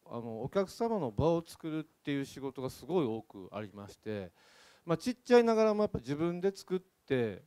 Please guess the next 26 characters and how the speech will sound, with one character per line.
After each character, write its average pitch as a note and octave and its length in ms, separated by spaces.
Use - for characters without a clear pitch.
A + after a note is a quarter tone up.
ま D#3+ 140
あ、 - 20
自 C3+ 160
分 D#3 220
の D#3 100
場 E3+ 120
所 F3 180
を E3 80
作 - 240
っ - 20
て C#3+ 140
会 A#2 240
社 B2 120
を A#2+ 40
運 B2+ 260
営 B2+ 80
し B2+ 100
て B2+ 200
い B2 40
る B2 100
っ - 20
て C3 80
い B2 60
う A#2 40
の G2 160
は、 A2 300